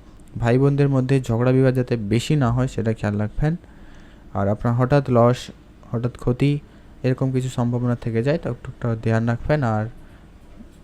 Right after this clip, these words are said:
যেটা সব থেকে গুরুত্ব রাখবেন রাস্তাঘাটে চলাফেরার সময়। আর ভাগ্য রিলেটেড কিছু আপনার কাজে বাধা আসতে পারে, সেক্ষেত্রে একটু ধৈর্য সমেত করুন, অবশ্যই আপনার জন্য সময়টা ভালো আসতে চলেছে।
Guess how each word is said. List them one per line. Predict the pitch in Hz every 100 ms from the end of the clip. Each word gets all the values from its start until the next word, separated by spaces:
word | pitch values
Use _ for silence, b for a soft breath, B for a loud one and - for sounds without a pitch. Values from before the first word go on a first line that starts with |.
| -
যেটা | - 123 127
সব | 120 120 -
থেকে | 127 117
গুরুত্ব | 117 120
রাখবেন | 120 147 151
রাস্তাঘাটে | 110 - 120 113
চলাফেরার | 107 104 107 107
সময়। | - 117 139 - B B B B B B
আর | -
ভাগ্য | 110 127 131
রিলেটেড | 147 147 143 143 147 -
কিছু | 127 - 139
আপনার | 123 - 127 143 170 B B B B -
কাজে | 113 113 127
বাধা | 117 110 139 131 - -
আসতে | 117 -
পারে, | 135 143 170 - -
সেক্ষেত্রে | - - 123 123 113
একটু | - 147
ধৈর্য | 151 123 117 123
সমেত | 120 117 113 160 - - - -
করুন, | 120 135 185 - -
অবশ্যই | 165 139 131 139
আপনার | 117 120 113
জন্য | 113 131 220 -
সময়টা | - 117 117 120 120 110
ভালো | 101 104 104
আসতে | 107 107 - 135
চলেছে। | 101 98 -